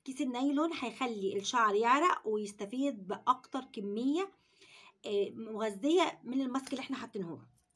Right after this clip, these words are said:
خلاص اتفقنا؟ يبقى احنا لازم نحط كيس نايلون، وبعد كده نلبس، آه، اشارب. خلاص، ربع ساعه بالظبط او ساعه الا ربع تكوني غسلاه و-، ومحط-، ومحضره بقى ماء ورد،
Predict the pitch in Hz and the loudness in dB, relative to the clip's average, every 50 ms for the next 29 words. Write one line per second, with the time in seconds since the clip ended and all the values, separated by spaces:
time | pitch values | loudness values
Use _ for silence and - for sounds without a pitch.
0 | _ - 220 220 240 262 285 - 254 - 277 - - 359 427 - - _ _ - | _ -6 -4 -4 -2 -2 -4 -6 -6 -6 -6 -4 -4 -4 -4 -6 -8 _ _ -20
1 | - - - _ - 226 196 - - - - - 285 269 240 226 220 220 214 214 | -20 -20 -16 _ -8 -6 -6 -6 -4 -4 -2 0 2 2 2 2 0 -2 -2 -2
2 | 214 214 214 226 247 254 247 233 226 185 262 - - 269 - - 269 285 339 359 | -2 -2 -2 -2 -2 -2 -4 -6 -6 -6 -8 -10 -12 -10 -4 0 0 2 2 2
3 | 427 427 381 302 254 233 214 220 214 196 208 202 269 262 269 247 254 254 233 226 | 0 0 0 0 0 2 2 2 2 2 0 -4 -2 -2 -2 -2 -2 -4 -4 -4
4 | 247 - - _ _ _ 226 208 208 202 - - 160 254 214 165 - - - _ | -6 -8 -10 _ _ _ -2 0 0 0 -2 -4 -4 -2 -2 -2 -4 -8 -16 _
5 | _ _ _ _ _ _ _ _ _ - - - 220 226 294 415 - - _ _ | _ _ _ _ _ _ _ _ _ -16 -6 -2 0 2 2 2 0 -4 _ _
6 | _ _ _ - 294 294 311 285 269 262 - 302 311 311 285 240 233 202 190 262 | _ _ _ -4 -2 0 0 0 0 0 4 6 6 6 6 4 2 -2 -2 -2
7 | 302 - - - - 220 208 208 - 262 269 262 240 220 220 262 370 - - 339 | -2 -2 -2 -4 -4 -4 -4 0 4 6 6 6 6 2 -2 -2 -2 -2 -4 -8
8 | 311 - _ - 269 254 240 226 220 202 196 196 196 196 190 185 180 180 202 208 | -12 -12 _ -10 -8 -6 -4 -4 -2 -2 -2 -2 -2 -2 -2 -4 -4 -6 -8 -8
9 | 214 233 233 311 440 466 - - _ _ - - _ - - - - - 214 220 | -6 -4 -2 -2 -2 -4 -6 -14 _ _ -20 -20 _ -20 -20 -16 -10 -4 -2 0
10 | 220 214 214 208 202 202 202 202 202 196 196 196 196 196 196 190 190 185 196 208 | 2 2 2 2 4 4 4 4 4 4 4 2 2 2 0 0 -2 -4 -4 -6
11 | 214 208 - 233 226 - - - - 226 208 208 - 233 196 220 226 226 220 220 | -6 -6 -6 -8 -8 -10 -12 -12 -10 -10 -8 -6 -6 -4 -2 -2 0 0 0 -2
12 | - 226 208 - 240 262 339 392 - - _ | -2 -4 -4 -2 0 0 0 0 -2 -8 _